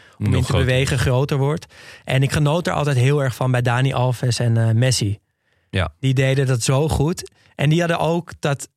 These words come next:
Speaker 1: Messi Dani Alves dan inspeelde en dat hij deed alsof hij doorliep en dan toch inhield.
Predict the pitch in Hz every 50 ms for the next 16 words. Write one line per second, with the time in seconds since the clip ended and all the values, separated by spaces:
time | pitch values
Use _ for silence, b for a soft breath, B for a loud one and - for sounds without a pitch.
0 | _ _ _ _ _ _ _ 135 135 143 151 143 - 156 135 139 131 139 147 -
1 | 135 139 151 - 151 127 143 131 - 135 147 165 - - 165 156 151 147 143 131
2 | 123 131 127 - 131 117 113 131 151 175 185 160 - 165 131 - 147 120 135 143
3 | 156 160 160 151 147 135 135 131 - - 156 143 - - 156 160 151 147 151 156
4 | 190 262 - -